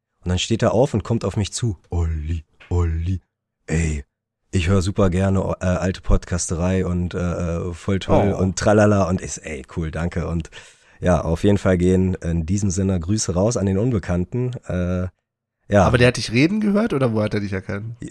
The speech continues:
Speaker 2: Weil
Speaker 1: oh, das
Speaker 2: vom
Speaker 1: weiß ich,
Speaker 2: Sehen her
Speaker 1: äh, weil ich hab nicht viel geredet. Äh, ich war ja, äh, mit Jenny unterwegs, aber ich,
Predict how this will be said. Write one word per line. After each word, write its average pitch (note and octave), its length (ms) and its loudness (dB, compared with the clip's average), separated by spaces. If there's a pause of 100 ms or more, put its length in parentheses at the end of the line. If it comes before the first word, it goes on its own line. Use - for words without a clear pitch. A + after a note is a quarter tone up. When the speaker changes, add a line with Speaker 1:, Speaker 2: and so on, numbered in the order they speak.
Speaker 2:
Weil F2 260 -2
Speaker 1:
oh, F3 160 8
das F#3+ 140 4
Speaker 2:
vom F3 80 8
Speaker 1:
weiß F#3 140 8
ich, F3+ 80 2
Speaker 2:
Sehen G3+ 120 -2
her G#3+ 180 2
Speaker 1:
äh, A#2 240 0
weil A#2+ 220 8
ich - 180 4
hab F3 120 6
nicht F#3 200 6
viel F#3 200 8
geredet. F2 500 4
Äh, G2 480 0
ich G#2 220 -4
war G#2+ 160 6
ja, G#2+ 640 2
äh, G#2 40 0
mit G#2+ 200 2
Jenny C3+ 200 6
unterwegs, B2+ 520 2
aber G2+ 340 2
ich, F#2+ 120 -4